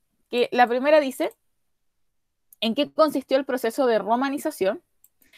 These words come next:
Y la segunda dice, ¿es posible afirmar que la cultura fue un medio más del dominio imperial? O sea, sí,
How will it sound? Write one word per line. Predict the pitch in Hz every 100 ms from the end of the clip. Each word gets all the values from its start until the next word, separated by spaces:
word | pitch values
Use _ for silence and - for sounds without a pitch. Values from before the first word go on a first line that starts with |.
| - - _
Y | -
la | 226
segunda | 262 254 294 320
dice, | 320 330 -
¿es | 311
posible | 349 392 370
afirmar | 427 339 285 240 233 285
que | 277
la | 254
cultura | 254 208 - - 247 208 262 302
fue | - 302
un | 330 302
medio | 285 302 277
más | 240 294 -
del | 226 240
dominio | 214 214 208 226
imperial? | 240 226 190 196 392
O | -
sea, | 262
sí, | 262 226